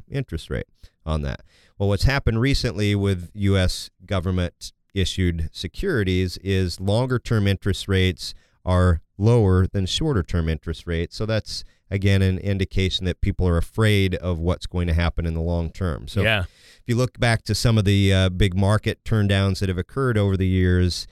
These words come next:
Speaker 1: uh, that was kind of a, a leading indicator that something bad was about to happen. But what's occurred here recently is this is, uh, you look at the global economy, take Germany, for example, um, their, I think it was their ten-year, uh,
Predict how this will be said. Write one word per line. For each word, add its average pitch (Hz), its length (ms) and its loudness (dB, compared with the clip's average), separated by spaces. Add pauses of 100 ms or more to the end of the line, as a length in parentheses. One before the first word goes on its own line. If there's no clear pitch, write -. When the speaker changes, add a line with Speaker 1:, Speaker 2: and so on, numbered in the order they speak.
(280)
Speaker 1:
uh, 87 240 4
that 95 240 2
was 95 160 -2
kind 104 240 0
of 92 80 0
a, 90 240 2
a 95 80 -2
leading 98 380 4
indicator 90 840 2
that 85 180 -2
something 87 400 -2
bad 85 260 2
was 80 160 -2
about 78 280 0
to - 60 -8
happen. 76 540 -2
But 90 240 -2 (380)
what's 104 200 -2
occurred 110 400 0
here 107 200 2
recently 104 800 2
is 95 560 0
this 98 240 -4
is, 90 180 -4
uh, 87 380 0
you 95 160 0
look 98 160 -2
at 92 160 0 (160)
the 92 100 -4
global 95 400 2
economy, 98 560 0
take 90 240 -2
Germany, 101 400 0
for 90 180 -2
example, 87 640 0 (420)
um, 85 420 0
their, 92 420 0 (140)
I 90 80 -2
think 95 140 -2
it 90 40 -2
was 82 140 -10
their 87 140 -2
ten-year, 104 760 2 (320)
uh, 85 220 0